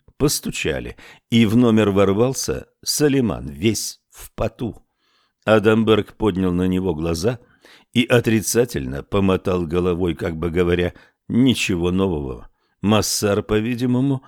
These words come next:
ненадолго утихомирился. "Лоренс ещё там?" — спросил он. "Нет", — ответил Салиман, — "но это не мешает тебе провести вечер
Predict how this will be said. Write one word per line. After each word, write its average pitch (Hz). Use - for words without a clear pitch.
ненадолго 90
утихомирился. -
"Лоренс 113
ещё 110
там?" — 165
спросил 85
он. 60
"Нет", — 104
ответил 85
Салиман, — 76
"но 101
это 95
не 101
мешает 90
тебе 123
провести 98
вечер 73